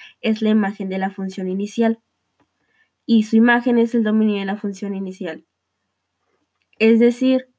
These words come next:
si la función g es la función inversa de f, entonces se cumple que si f de b es igual a a, entonces g de a es igual a b.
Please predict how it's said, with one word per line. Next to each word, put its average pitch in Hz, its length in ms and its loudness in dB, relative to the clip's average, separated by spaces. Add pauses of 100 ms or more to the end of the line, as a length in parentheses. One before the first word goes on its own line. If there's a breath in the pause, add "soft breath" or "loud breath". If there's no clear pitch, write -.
(580)
si 240 160 0
la 226 140 2
función 233 440 -2
g 240 320 -4
es 226 160 -4
la 233 120 -2
función 240 380 -2
inversa 254 580 -4 (680)
de 247 180 2
f, 233 400 -4
entonces 226 560 -2
se 220 160 -4
cumple 214 380 -4
que 208 160 -6
si - 260 -8
f 240 580 -2 (240)
de 240 200 0
b 226 400 0
es 226 140 -2
igual 220 320 0
a 220 280 2
a, 285 180 -8 (300)
entonces 220 680 0
g 233 240 -2
de 262 160 0
a 233 280 -2 (120)
es 190 140 -18
igual 185 260 -8
a - 20 -12
b. - 140 -20